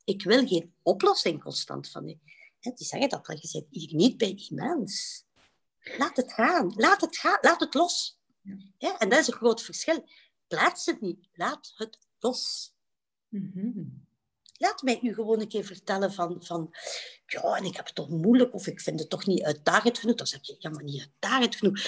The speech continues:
Speaker 1: Misschien moet je een boek le-, of moet je een cursus volgen, of moet je," snap je? En dan ben ik, ik, ik kan daar,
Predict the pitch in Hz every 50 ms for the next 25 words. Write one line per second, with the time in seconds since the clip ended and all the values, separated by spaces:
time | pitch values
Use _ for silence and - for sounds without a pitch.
0 | - - - - - - - 262 240 240 196 170 156 151 143 143 143 143 254 285
1 | 294 - - 220 233 - - - - - 214 196 196 196 - - - - - -
2 | - - 170 151 - - 233 - - - 302 262 - - 285 262 220 208 190 170
3 | - - 190 - - - - - - - _ - - - - 185 - - - -
4 | 180 190 175 165 208 247 269 262 254 226 220 - - - _ _ _ _ _ _
5 | _ _ _ _ _ _ _ _ _ _ _ _ _ _ _ _ _ _ _ _
6 | _ _ _ _ - - - - - 185 208 196 180 175 170 170 - -